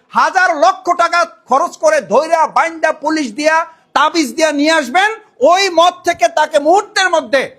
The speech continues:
পরিবর্তন করে দেওয়ার ক্ষমতা রাখেন যিনি, তিনি কে?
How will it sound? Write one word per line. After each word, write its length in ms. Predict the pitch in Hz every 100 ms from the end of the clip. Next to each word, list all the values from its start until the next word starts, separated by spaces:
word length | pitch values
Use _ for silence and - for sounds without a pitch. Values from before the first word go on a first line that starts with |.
| -
পরিবর্তন 560 | 277 311 302 311 294 269
করে 200 | 277 254
দেওয়ার 300 | 254 247 240
ক্ষমতা 400 | - 233 240 233
রাখেন 240 | 220 214
যিনি, 180 | 208 202
তিনি 240 | 190 185
কে? 340 | - 170 110